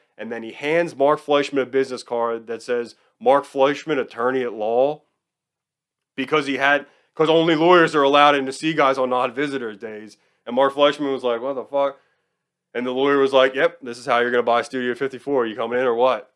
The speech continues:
And then he went in and he signed the papers with Ian Schrager and Steve Rubell. And then he took over Studio fifty-four. But that's the end of the first phase. That's the fir-, then that, that just small run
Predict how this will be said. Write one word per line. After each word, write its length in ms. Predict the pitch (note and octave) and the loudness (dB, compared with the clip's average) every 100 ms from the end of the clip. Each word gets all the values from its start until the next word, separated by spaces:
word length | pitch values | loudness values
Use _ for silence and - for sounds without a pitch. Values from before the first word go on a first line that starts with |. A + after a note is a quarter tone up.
| _ | _
And 140 | A2+ A#2+ | -10 -8
then 120 | A#2 | -8
he 60 | |
went 280 | A#2+ B2 B2 | -8 -6 -6
in 60 | B2 | -6
and 80 | A#2+ | -10
he 80 | |
signed 260 | A#2 B2 A#2+ | -6 -6 -6
the 40 | |
papers 380 | A2+ B2+ A#2+ A2+ | -8 -8 -8 -10
with 160 | A2+ A2 | -12 -14
Ian 320 | B2+ B2+ B2 | -8 -6 -6
Schrager 420 | A2+ B2 A#2 A2+ | -6 -6 -4 -6
and 140 | A2 G#2 | -10 -12
Steve 240 | - A#2 | -14 -12
Rubell. 480 | A#2 A2+ A2+ G#2+ - _ _ _ _ _ - | -10 -4 -2 -2 -4 _ _ _ _ _ -14
And 80 | |
then 80 | G#2+ | -12
he 60 | A2 | -10
took 220 | A2+ G#2 | -10 -8
over 180 | A2 G#2 | -8 -8
Studio 320 | G2+ A2+ G#2+ | -14 -14 -14
fifty-four. 560 | G2+ G2+ G2+ A2+ G2+ F2 | -14 -16 -16 -10 -10 -10
But 160 | G#2+ | -2
that's 240 | D#3 F3+ - | 2 2 2
the 180 | G3 | 0
end 180 | F#3 F#3 | 2 2
of 60 | F3 | 0
the 60 | |
first 400 | D#3+ F3 E3 D#3+ | -2 2 2 2
phase. 560 | - E3+ C#3+ A2+ F#2+ - _ _ | -4 -2 -2 -4 -12 -20 _ _
That's 200 | - D#3+ | -4 -4
the 100 | E3+ | -4
fir-, 180 | - F3+ | -6 -4
then 260 | C#3+ D#3+ D3+ | 0 2 4
that, 340 | D3+ E3+ - _ _ _ - | 4 4 0 _ _ _ -4
that 220 | D#3 E3+ | 0 0
just 300 | F3 G3 - | -2 -8 -8
small 520 | D3+ D#3 F3+ G3 G3 | -8 -2 2 4 4
run 480 | F3 F#3 E3 A#2+ G2 | 2 2 2 0 -6